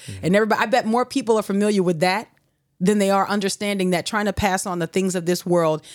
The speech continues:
Speaker 2: is passing on a nothing burger to your
Speaker 1: Mm.
Speaker 2: kids. But the deception in it is that it has burger in the name, so you think that it should probably fill them.
Speaker 1: <laughs>
Speaker 2: But it's nothing. It's nothing.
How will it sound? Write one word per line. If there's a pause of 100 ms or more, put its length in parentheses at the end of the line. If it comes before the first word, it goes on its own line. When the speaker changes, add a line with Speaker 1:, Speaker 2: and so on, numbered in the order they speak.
(180)
Speaker 2:
is
passing
on
a
nothing
burger (100)
to
your
Speaker 1:
Mm.
Speaker 2:
kids. (840)
But
the
deception
in
it (260)
is
that
it
has
burger
in
the
name,
so
you
think
that
it
should
probably
fill
them. (380)
Speaker 1:
<laughs> (1080)
Speaker 2:
But
it's
nothing. (500)
It's
nothing.